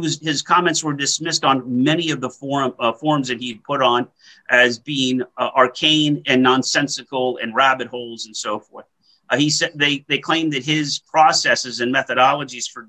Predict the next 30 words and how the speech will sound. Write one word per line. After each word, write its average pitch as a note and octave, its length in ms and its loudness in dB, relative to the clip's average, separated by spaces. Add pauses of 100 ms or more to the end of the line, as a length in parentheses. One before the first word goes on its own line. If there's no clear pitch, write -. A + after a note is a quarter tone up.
deciphering, C3 840 -4 (380)
uh, A#2 140 2
these A#2+ 180 -2 (140)
codes A#2 320 -2
were A#2+ 120 -4 (100)
too D#3 100 -10 (180)
convoluted. A#2 640 -4 (560)
Uh, A#2 160 2
one D#3 300 4
of G#3 100 2
the D#3+ 120 2 (120)
leaders C#3 540 -2
of, C3 380 4 (200)
um, A#2+ 480 2 (100)
these B2+ 260 -10
cipher C3 680 -2 (220)
sites, B2 540 -4 (460)
uh, B2 220 4 (220)
said C#3+ 300 4
in C#3 120 2
a, C3+ 100 0 (120)
in B2+ 100 2
a B2 40 4
written C#3+ 260 -4
exchange C3+ 680 -4
that B2+ 260 0 (400)
his G3+ 180 -2
solution D#3 540 0
was B2+ 220 0
nothing F#3 640 0